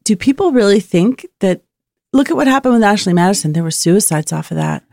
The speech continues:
I mean, that was terrible. That was terrible. All these guys who were you know, cheating on their wives were found out, and there were suicides because of it. Do people re-,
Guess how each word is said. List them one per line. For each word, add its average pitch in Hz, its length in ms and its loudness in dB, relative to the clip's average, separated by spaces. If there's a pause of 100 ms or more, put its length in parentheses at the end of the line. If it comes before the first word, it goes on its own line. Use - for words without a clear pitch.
(640)
I 202 80 4
mean, 180 440 2 (500)
that 175 320 2
was 160 200 -2
terrible. 151 640 -2 (220)
That 180 80 0
was - 140 0
terrible. 175 640 -2
All 175 200 2
these 175 300 2 (560)
guys 175 440 2
who 160 480 -2
were 165 280 -2 (720)
you 185 80 4
know, 151 460 0
cheating 202 260 2
on 180 80 4
their 165 100 2 (140)
wives 180 460 -2 (140)
were 175 80 0 (120)
found 165 160 2
out, 180 220 0
and 175 160 2
there 190 120 2
were 202 60 0 (140)
suicides 285 420 -4
because 156 320 -6
of 160 80 -2
it. 160 180 -4 (360)
Do 294 80 -2
people 359 260 0
re-, 359 80 2